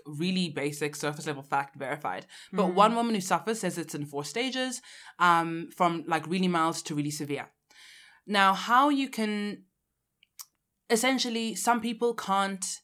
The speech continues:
Speaker 1: some people can't get a, a penis inside of them. Some people can't get two fingers. Some people can't get a tampon. Others can't even get a Q-tip, right? So it's, uh, such a varying degree. And it's hard to diagnose, not because the symptoms are,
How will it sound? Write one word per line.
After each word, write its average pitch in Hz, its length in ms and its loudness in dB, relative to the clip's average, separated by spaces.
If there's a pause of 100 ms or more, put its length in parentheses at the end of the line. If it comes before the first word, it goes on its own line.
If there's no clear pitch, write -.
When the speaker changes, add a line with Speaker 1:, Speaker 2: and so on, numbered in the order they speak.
(420)
Speaker 1:
some 220 160 0
people 220 180 0
can't 190 200 -2
get 175 100 -2
a, 170 80 0
a 147 60 -6
penis 185 400 -4
inside 190 240 0
of 185 80 -4
them. 196 160 -4
Some 170 180 0
people 156 200 -8
can't 156 200 -4
get 151 140 -8
two 170 160 -6
fingers. 220 460 -2
Some 160 140 0
people 156 200 -6
can't 156 220 -4
get 135 80 -6
a 143 60 -6
tampon. 202 460 -2 (200)
Others 214 260 4
can't 180 220 2
even 160 180 0
get 156 120 0
a - 40 -6
Q-tip, - 440 -10
right? 165 260 0
So 185 100 -2
it's, 180 140 -8 (200)
uh, 196 40 -10 (360)
such 247 380 0
a 311 40 2
varying 156 500 2
degree. 143 540 -4 (560)
And 190 140 6
it's 180 140 0
hard 285 260 2
to 330 80 0
diagnose, 160 840 0 (720)
not 226 140 4
because 294 200 2
the 202 60 -2
symptoms 185 420 -2
are, 156 200 -6